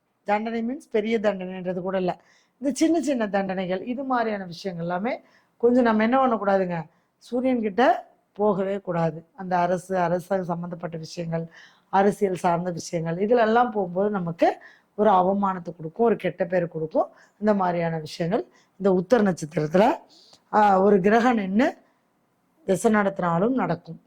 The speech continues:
சரிங்களா? அதாவது சூரியனுடைய திசை அந்-, புத்தி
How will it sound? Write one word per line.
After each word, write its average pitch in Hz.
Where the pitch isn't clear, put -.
சரிங்களா? 165
அதாவது 285
சூரியனுடைய 220
திசை 170
அந்-, 170
புத்தி 302